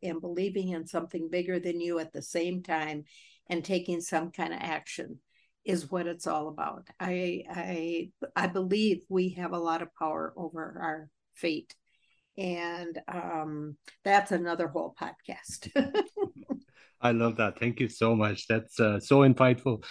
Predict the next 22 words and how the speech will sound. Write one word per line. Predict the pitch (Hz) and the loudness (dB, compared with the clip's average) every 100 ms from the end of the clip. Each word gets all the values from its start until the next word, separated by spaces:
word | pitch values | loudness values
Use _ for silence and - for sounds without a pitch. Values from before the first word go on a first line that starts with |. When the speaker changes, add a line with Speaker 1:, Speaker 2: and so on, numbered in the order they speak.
| - - | -14 2
Speaker 2:
uh, | 120 120 117 117 123 | 6 8 8 4 4
so | 151 | 10
insightful | 151 127 131 120 - 110 | 10 10 8 6 4 4
here. | 104 104 107 143 | 6 6 6 6
And, | 135 127 | 4 6
um, | 139 135 120 | 6 6 6
thank | 156 165 | 4 4
you | 170 | 2
for | 143 147 131 | 2 2 2
being | 113 127 165 | 2 4 4
on | 156 | 4
Arash | 123 113 110 | 4 2 0
as | 104 | 0
well. | 120 135 | 2 2
I | |
just | 120 151 | 2 2
want | 160 151 | 4 4
to | - 139 | 4 2
remind | 127 127 135 | 6 6 6
everyone, | 143 135 139 147 160 | 4 2 4 4 2
so, | - 117 101 | 2 2 2
uh, | 104 | -4